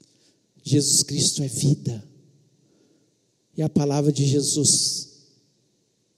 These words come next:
para as nossas vidas é: tira a pedra, acredite no poder da oração. Acredite,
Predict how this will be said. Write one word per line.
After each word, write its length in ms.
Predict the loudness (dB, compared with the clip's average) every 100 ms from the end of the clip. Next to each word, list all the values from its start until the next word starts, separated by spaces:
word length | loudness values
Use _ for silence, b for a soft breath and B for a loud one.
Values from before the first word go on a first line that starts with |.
| _ _
para 140 | -4 0
as 280 | -2 0
nossas 560 | 2 4 4 2 0 -4
vidas 460 | -4 -8 -8 -8 -8
é: 200 | -8 -14 -20 _ _ _ _ -14
tira 240 | -6 -2
a 40 | -2
pedra, 500 | 0 0 -2 -6 -10 -20 _ _ _ -12
acredite 720 | -6 -4 0 0 0 -2 -6
no 80 | 0
poder 460 | 0 2 0 -2
da 120 | -4
oração. 680 | -4 2 4 2 -2 -10 -12 -16 _ _ b b b b _
Acredite, 920 | -8 -2 -2 0 -2 -4 -4 -6 -8